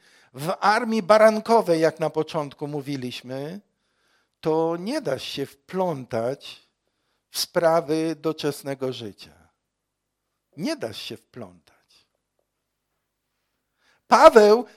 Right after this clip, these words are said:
nie mówi Tymoteuszowi, jak się <clears throat> zapisuje do wojska. W tym fragmencie nie ma nic powiedziane o tym, ale ty, Tymoteuszu, musisz wiedzieć, jak się do wojska zapisać. Nie.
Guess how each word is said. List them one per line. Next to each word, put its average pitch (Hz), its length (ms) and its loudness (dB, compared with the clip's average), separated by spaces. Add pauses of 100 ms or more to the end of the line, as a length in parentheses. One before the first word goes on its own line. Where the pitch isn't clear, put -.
nie 233 220 4
mówi 269 440 2
Tymoteuszowi, 214 960 2
jak 220 240 4
się 208 280 0 (300)
<clears throat> 202 320 -6
zapisuje 190 720 2
do 175 140 2
wojska. 110 720 -10 (1400)
W - 20 -18
tym 269 160 -6
fragmencie 262 580 -4
nie 294 100 -10
ma 320 140 -4
nic 359 260 -6
powiedziane 202 600 -4
o 208 80 2
tym, 202 240 -4 (360)
ale 226 280 4
ty, 220 580 -4 (220)
Tymoteuszu, 202 960 -2 (240)
musisz 180 380 -8
wiedzieć, 196 400 -6
jak 185 160 -8
się 196 120 -4
do 190 140 0
wojska 185 440 -2
zapisać. 101 880 -12
Nie. 185 340 -12